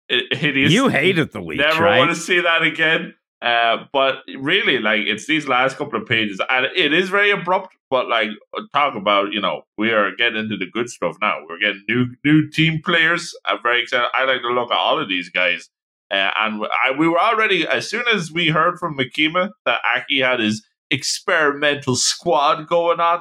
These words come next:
Speaker 1: I wa-, I was intrigued and I wanted to see more. So now that we're finally getting that, I'm looking forward to that big time. So eight point two, looking forward to more.
Speaker 2: Yeah,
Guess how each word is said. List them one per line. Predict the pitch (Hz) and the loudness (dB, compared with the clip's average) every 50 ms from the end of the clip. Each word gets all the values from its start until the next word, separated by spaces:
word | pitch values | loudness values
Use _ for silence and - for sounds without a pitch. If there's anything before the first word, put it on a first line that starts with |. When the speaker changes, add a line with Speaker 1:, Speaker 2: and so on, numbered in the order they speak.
| - - | -4 -4
Speaker 1:
I | - 143 143 | 0 0 2
wa-, | 147 139 139 | 2 2 2
I | 117 117 147 147 | 2 2 2 2
was | 147 135 120 | 2 2 0
intrigued | 123 110 107 - - 147 151 120 95 - _ _ _ - | 0 -2 -2 -4 0 0 2 2 0 -2 _ _ _ -2
and | 117 110 | 0 0
I | 120 | 2
wanted | 127 127 120 113 104 | 2 2 0 0 -2
to | 95 95 | -6 -6
see | - 117 117 | -4 -2 -2
more. | 107 107 120 123 107 90 - - _ _ _ _ - | 0 0 2 2 0 0 -2 -6 _ _ _ _ -8
So | - 131 | -4 -2
now | 110 110 123 131 | 0 2 2 2
that | 131 120 113 | 2 0 0
we're | 113 107 | -4 -2
finally | 110 123 123 120 117 117 110 | 0 0 0 0 0 -4 -2
getting | 107 117 113 110 107 104 | 0 0 0 0 -2 -2
that, | 110 117 131 135 - | 0 0 0 0 0
I'm | 98 95 98 | -2 -2 -2
looking | 101 92 - - 85 | -4 -6 -6 -8 -12
forward | - - 95 92 85 | -6 -2 -2 -2 -2
to | 78 - | -2 -2
that | 90 90 87 80 _ - | 0 0 0 -2 _ -8
big | 87 90 90 - | -8 -6 -6 -4
time. | 87 76 - - _ _ - - | -6 -6 -6 -6 _ _ -6 -4
So | - - - | -4 -2 -2
eight | 139 156 156 | -2 -4 -2
point | 156 156 147 139 135 | -2 -2 -2 -2 0
two, | 156 165 165 160 | 0 2 2 2
looking | 156 147 - 131 127 | 2 0 -2 -4 -4
forward | 131 139 135 135 | 0 0 0 0
to | 135 | 0
more. | 139 143 131 101 185 | 0 0 0 2 2
Speaker 2:
Yeah, | 202 202 196 190 180 170 151 151 | 2 4 4 4 4 2 0 -2